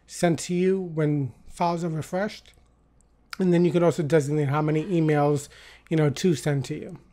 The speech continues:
All right, so you can update the settings there as well. Plugins. You can also cache plugins. Cache plugins are P H P scripts that live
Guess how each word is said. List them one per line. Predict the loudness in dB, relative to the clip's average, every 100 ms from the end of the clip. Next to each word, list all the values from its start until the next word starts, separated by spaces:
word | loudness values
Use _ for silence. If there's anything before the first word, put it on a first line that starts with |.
| _ _ _ _ _ -2
All | 0
right, | -2 -10 _ _
so | -6 -2
you | -2
can | -2
update | -2 -2 -2
the | -4
settings | -2 0 0 2
there | 2 2
as | 0
well. | -6 -8 -12 -20 _ _ _ _ _ -20 _ _ _ _ _ _ _ _ _
Plugins. | -2 0 0 -2 -4 -8 -16 -20 _ _ _ _ _ _ _ _ _ _ -20 _ _ _ _ _ _ _
You | -6 -2
can | 0
also | 2 2 2 0 0 -4
cache | 0 0 0
plugins. | -4 -2 -2 0 -2 -2 -8 _ _
Cache | 2 2 2
plugins | 0 0 2 0
are | 0 0
P | -2 -4
H | -4 -4
P | -4 -4
scripts | -6 -2 -2 -2
that | -4 -2
live | 0 0 0 -2 -6